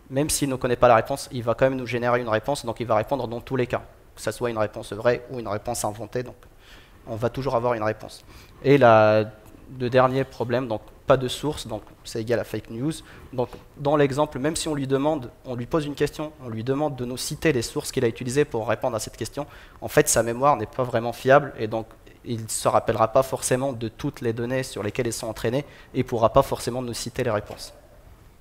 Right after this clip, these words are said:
Et avec tous ces problèmes-là, il faut quand même pas mettre de côté les forces du L L M. Donc, c'est quand même un lang-, c'est quand même des, euh, modèles qui f-, qui comprennent vraiment très, très bien le langage naturel.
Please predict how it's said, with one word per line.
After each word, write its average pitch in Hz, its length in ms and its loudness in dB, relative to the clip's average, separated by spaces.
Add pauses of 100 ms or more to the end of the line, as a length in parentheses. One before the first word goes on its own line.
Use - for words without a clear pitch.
(1500)
Et 107 280 0 (500)
avec 131 280 4
tous 175 80 -4
ces 160 140 2
problèmes-là, 123 480 2
il 143 60 2
faut - 240 -10 (200)
quand 131 100 0
même 135 200 -2
pas 139 140 6
mettre 139 220 0
de 120 80 -2
côté 131 300 2
les 104 320 -2 (100)
forces - 460 0
du 123 100 0
L 117 140 6
L 117 100 4
M. 156 160 0 (380)
Donc, 107 160 -8 (400)
c'est - 240 -4
quand 123 140 -8
même 131 180 -2
un 110 300 0
lang-, 117 240 -8 (400)
c'est - 180 -2
quand 131 100 2
même 131 200 0
des, 117 220 2
euh, 113 260 0 (100)
modèles 131 560 6
qui - 160 -10
f-, - 220 -16 (100)
qui 127 100 -8
comprennent 123 320 -4
vraiment 131 280 2
très, - 180 2
très - 160 0
bien 135 160 0
le 127 80 0
langage 120 320 0
naturel. 120 480 6